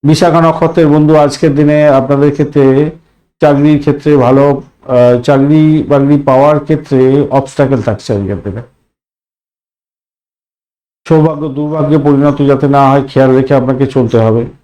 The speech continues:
ভ্রমণের ক্ষেত্রে ভালো হলেও চোটাঘাত লাগতে পারে, লাগে দাঁড়াতে পারে, বা আপনার ইম্পর্টেন্ট ডকুমেন্ট হারিয়ে যেতে পারে,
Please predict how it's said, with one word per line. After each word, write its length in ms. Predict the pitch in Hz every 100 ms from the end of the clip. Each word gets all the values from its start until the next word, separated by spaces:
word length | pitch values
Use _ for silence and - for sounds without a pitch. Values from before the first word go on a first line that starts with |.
| _ _ _
ভ্রমণের 320 | 135 143 151 151
ক্ষেত্রে 300 | 151 156 147
ভালো 380 | 120 135 147
হলেও 360 | 143 147 143 110
চোটাঘাত 400 | - 135 143 139
লাগতে 320 | 135 135 131 139
পারে, 200 | 139 139
লাগে 280 | 131 123
দাঁড়াতে 380 | 127 131 135 139
পারে, 240 | 131 123 98 - _ _ _ _ _
বা 100 | 139
আপনার 360 | 135 135 135 131
ইম্পর্টেন্ট 480 | 135 127 131 131 131
ডকুমেন্ট 360 | 131 143 135
হারিয়ে 260 | 127 131 135
যেতে 220 | 135 135
পারে, 280 | 131 131